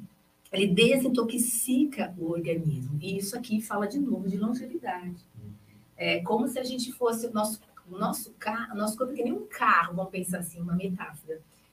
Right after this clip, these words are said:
Speaker 1: Sabe aquele motor sujo? Então, o motor vai sujando, a engrenagem não vai funcionando, vai quebrando, né?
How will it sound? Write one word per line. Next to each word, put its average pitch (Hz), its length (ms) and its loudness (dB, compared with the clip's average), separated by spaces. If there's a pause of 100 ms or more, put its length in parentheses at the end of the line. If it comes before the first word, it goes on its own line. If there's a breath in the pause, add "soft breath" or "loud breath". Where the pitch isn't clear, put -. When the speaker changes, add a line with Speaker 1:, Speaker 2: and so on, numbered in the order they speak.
Speaker 1:
Sabe 370 200 0
aquele 339 200 4
motor 208 340 4
sujo? 175 800 0 (440 loud breath)
Então, 233 140 4
o - 20 6
motor 302 260 4
vai 269 100 2
sujando, 190 720 2
a 190 40 0
engrenagem 208 680 0
não 233 200 -2
vai 247 200 -6
funcionando, 226 560 -2
vai 208 140 -2
quebrando, 202 640 0
né? 180 280 -2